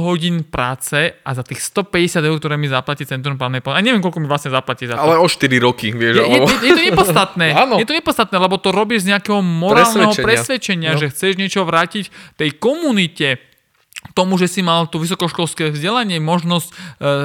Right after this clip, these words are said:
Speaker 1: zadarmo študovať na vysokých školách a tak ďalej. A teraz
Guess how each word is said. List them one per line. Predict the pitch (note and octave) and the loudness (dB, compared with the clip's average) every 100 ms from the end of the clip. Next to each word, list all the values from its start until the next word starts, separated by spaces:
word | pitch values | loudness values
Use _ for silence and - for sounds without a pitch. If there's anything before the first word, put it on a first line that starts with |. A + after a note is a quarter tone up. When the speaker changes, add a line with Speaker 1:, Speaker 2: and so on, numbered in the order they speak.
| C#3 | 0
Speaker 1:
zadarmo | C#3+ D#3 E3+ E3 | 0 2 2 0
študovať | D3 G3+ A3 C#4+ | -2 -4 -2 0
na | F#3+ | 0
vysokých | F3+ E3+ E3+ D#3+ | -2 -4 -4 -6
školách | - C#3 C3+ B2 - - - D3+ - | -6 -2 0 -2 -4 -20 -18 -14 -2
a | D3 | 0
tak | - C#3+ | 0 -2
ďalej. | C3+ F#3 A3+ C#3+ - - _ _ _ - | 0 0 2 -2 -6 -20 _ _ _ -20
A | - | -10
teraz | - A#2+ B2+ B2 - | -2 2 2 -2 -10